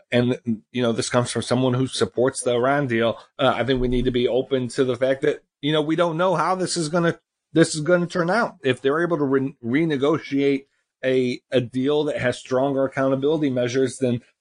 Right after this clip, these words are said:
you know, we'll, we'll have to be prepared to, uh, to, to give them kudos on that. And, uh, you know, it'll be for the, for the good of the, the country. Like you said, Justin, I think the concern <laughs> is, uh, that,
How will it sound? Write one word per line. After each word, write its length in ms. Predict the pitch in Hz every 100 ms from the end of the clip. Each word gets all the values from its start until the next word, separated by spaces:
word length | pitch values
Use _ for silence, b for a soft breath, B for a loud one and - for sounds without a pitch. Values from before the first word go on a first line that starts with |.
| -
you 140 | 135
know, 200 | 127 123 120
we'll, 200 | 123 120
we'll 180 | 127 127
have 180 | 127
to 80 | -
be 120 | 123
prepared 500 | 117 131 143 139 135 -
to, 280 | 214 165
uh, 200 | 160 143 139 B B _
to, 180 | 151 147
to 160 | - 131
give 220 | 131 131
them 180 | 139 135
kudos 400 | 147 165 160 139
on 180 | 131
that. 300 | 127 135 156
And, 260 | 139 123 123 _ -
uh, 280 | 123 123 120 -
you 120 | - 131
know, 140 | 131
it'll 140 | 135
be 180 | 117 131
for 180 | 127 127
the, 200 | 120 117 -
for 80 | -
the 120 | 123
good 300 | 98 127 131
of 180 | 123 120 - _ -
the, 160 | 120 139
the 140 | 123
country. 640 | 120 147 143 - 131 113 -
Like 260 | 123 135 120
you 100 | 110
said, 240 | 151 139
Justin, 300 | 135 - 135
I 80 | 120
think 220 | - 117
the 100 | 117
concern 560 | - 117 - 135 131 123
<laughs> 40 |
is, 240 | 139 - _ _ _ -
uh, 280 | 127 120 - -
that, 220 | 120